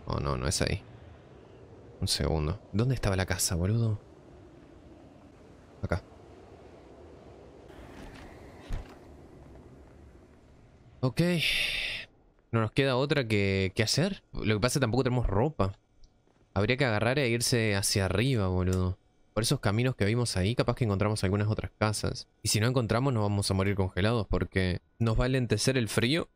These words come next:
y nos vamos a, a morir congelados. Voy a ir leyendo esto por mientras que recuperamos calor.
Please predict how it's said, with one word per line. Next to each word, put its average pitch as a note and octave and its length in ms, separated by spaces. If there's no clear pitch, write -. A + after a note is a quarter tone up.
y A2 80
nos G#2 160
vamos A2 460
a, F#2+ 680
a F#2 80
morir F#2+ 300
congelados. F#2+ 680
Voy G2 120
a - 20
ir F#2+ 60
leyendo F#2 280
esto F#2 160
por F#2+ 100
mientras F#2+ 260
que F#2 280
recuperamos F#2+ 460
calor. G2 320